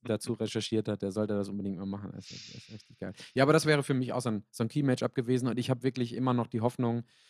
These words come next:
Speaker 1: dass wirklich die Jets Defense, und ich mache es jetzt mal an der Person Quinn, den Quinn Williams, ähm, fest,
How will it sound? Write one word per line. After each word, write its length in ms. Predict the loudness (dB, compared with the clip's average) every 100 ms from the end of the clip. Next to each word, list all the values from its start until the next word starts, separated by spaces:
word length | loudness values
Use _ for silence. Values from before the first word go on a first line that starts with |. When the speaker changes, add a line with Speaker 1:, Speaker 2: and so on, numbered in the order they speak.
| _ _ -2
Speaker 1:
dass 180 | 0
wirklich 260 | 0 0 0
die 280 | 2 2 4
Jets 320 | 2 0 0
Defense, 560 | -2 0 2 2 0 -2
und 100 | -4
ich 100 | -2
mache 100 | -2
es 60 | -2
jetzt 160 | -2
mal 80 | 0
an 40 | 0
der 60 |
Person 440 | -2 -4 -2 -4 -4
Quinn, 480 | -4 -4 -2 -4 -4
den 160 | -6
Quinn 320 | -4 -2 2
Williams, 560 | 4 4 2 0 -6 -8
ähm, 420 | -6 -4 -2 -4 -8 -8
fest, 400 | -2 -2 -2